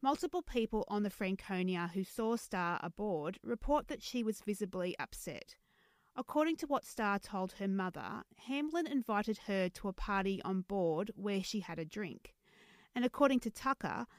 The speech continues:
Starr admitted to getting quite drunk. However, what actually happened was a bit more than a little drinking at a party. Starr ended up staying on board the ship,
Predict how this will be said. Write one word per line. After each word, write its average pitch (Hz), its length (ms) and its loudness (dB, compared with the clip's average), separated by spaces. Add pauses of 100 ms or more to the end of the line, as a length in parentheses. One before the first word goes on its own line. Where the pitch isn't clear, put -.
(160)
Starr 277 340 4
admitted 220 400 4
to 196 120 -2
getting 180 320 0
quite - 360 -2
drunk. - 460 -4 (540)
However, 285 340 8
what 269 220 6
actually 311 380 2
happened 214 560 4
was 226 180 0
a 240 60 2
bit 311 260 0
more 208 380 6
than 202 260 2
a - 100 0
little 226 240 4
drinking 190 520 2
at 165 80 -2
a 165 40 -4
party. 190 640 -4 (540)
Starr 294 340 6
ended 320 260 2
up 214 200 2
staying 202 420 4
on 196 140 2
board 190 320 2
the 196 80 -4
ship, - 440 -6